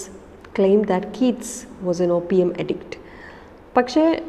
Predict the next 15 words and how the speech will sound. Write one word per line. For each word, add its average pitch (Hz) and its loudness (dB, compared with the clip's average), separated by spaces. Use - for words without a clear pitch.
ആം, 220 -2
ഈ 226 4
ക്ലെയിംസ് 220 6
ഒന്നും 233 6
തന്നെ, 214 2
ഉം, 185 0
സപ്പോർട്ടഡ് 202 2
അല്ല. 214 0
അത് 240 6
കാരണം 254 4
കൊണ്ട് 214 2
Uh, 247 0
we 247 6
don't 226 8
know - -2